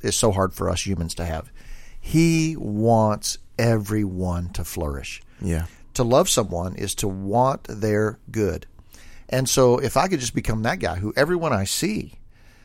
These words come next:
Speaker 1: cardboard guy at the corner, uh, person I'm checking out my groceries at the grocery store,
Speaker 2: Mm-hmm.
Speaker 1: uh, whoever,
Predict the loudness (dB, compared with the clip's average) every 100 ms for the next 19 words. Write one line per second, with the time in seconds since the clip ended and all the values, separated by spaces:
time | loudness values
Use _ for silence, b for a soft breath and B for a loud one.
0 | b b 4 4 6 6 6 6 4 4
1 | 0 -2 0 2 2 -2 -6 -14 b b
2 | b b -2 -2 -2 0 4 4 4 2
3 | 0 -2 -12 -14 -14 -8 2 2 4 2
4 | 2 2 2 2 0 -4 0 4 4 2
5 | -2 -2 2 2 2 -2 -4 -2 -2 -4
6 | -4 0 2 0 B B -6 -4 2 4
7 | 4 2 -2